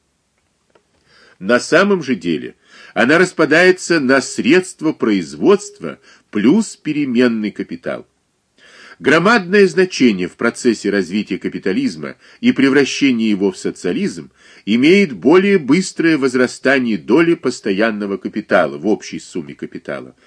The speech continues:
по сравнению с долей переменного капитала. Накопление капитала,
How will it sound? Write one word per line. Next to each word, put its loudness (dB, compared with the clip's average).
по -4
сравнению 0
с -14
долей 4
переменного -4
капитала. -14
Накопление 2
капитала, 0